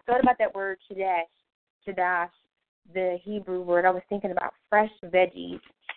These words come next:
um, because it's a great thing, the fresh start. I could think about a fresh start, God giving me a fresh start, or a pair of clean or fresh sheets, and that is wonderful, especially, um, right now,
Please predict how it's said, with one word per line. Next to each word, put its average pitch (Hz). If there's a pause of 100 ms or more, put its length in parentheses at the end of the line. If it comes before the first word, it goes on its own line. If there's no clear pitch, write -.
(320)
um, 185
because 202
it's 202
a 190
great 185
thing, 170 (100)
the 185 (120)
fresh 196
start. 190 (460)
I 180
could 220
think 226
about 202
a 190
fresh 208 (100)
start, 196
God 190
giving 185
me 180
a 180
fresh 180
start, 175 (1120)
or 240 (100)
a 214
pair 208
of 190 (120)
clean 208
or 185
fresh 196 (120)
sheets, 185
and 180
that 190
is 180 (120)
wonderful, 185
especially, - (480)
um, 175
right 175
now, 175